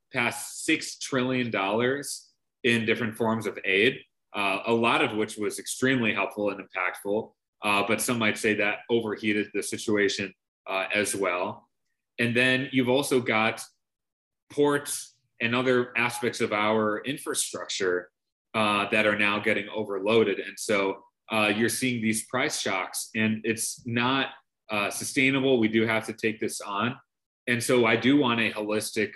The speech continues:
uh, approach to that. And the first thing I'll say to people is always keep your B S radar up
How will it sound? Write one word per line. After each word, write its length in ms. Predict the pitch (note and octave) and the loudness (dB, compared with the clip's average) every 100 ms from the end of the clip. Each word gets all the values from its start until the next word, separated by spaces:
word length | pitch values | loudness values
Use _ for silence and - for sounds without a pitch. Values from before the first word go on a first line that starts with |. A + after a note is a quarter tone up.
| - | -4
uh, 200 | G#2+ G2+ - | -2 -2 -6
approach 360 | - B2+ C3 | -2 0 0
to 80 | A2+ | -2
that. 220 | F#2 F2+ - _ _ B2 | -4 -6 -10 _ _ -2
And 100 | B2+ | 0
the 60 | |
first 320 | A2 D#3+ F3+ | 2 4 4
thing 180 | F3 C#3+ | 2 0
I'll 120 | C3+ | 0
say 220 | A#2 B2+ A#2+ | 2 2 4
to 100 | A#2 | 2
people 580 | - G2+ F#2+ F2+ F2+ _ _ _ _ - | -2 -2 -2 -4 -4 _ _ _ _ 2
is 540 | A#2 A2+ A2+ G#2+ - _ _ - | 6 6 6 2 -6 _ _ 0
always 680 | C3+ F3 F#3+ F3+ - - _ _ _ _ _ _ _ - | 4 6 6 4 -2 -12 _ _ _ _ _ _ _ -2
keep 260 | E3+ E3+ | 0 2
your 480 | D3 B2+ A#2 G#2+ - - _ A#2 | 2 4 4 0 -4 -16 _ -2
B 240 | C3 C3 | 2 4
S 280 | A#2+ B2+ - | 2 0 -2
radar 400 | C3 B2 A#2+ G#2+ | 0 0 0 -2
up 280 | G#2+ C#3+ - | -2 -4 -6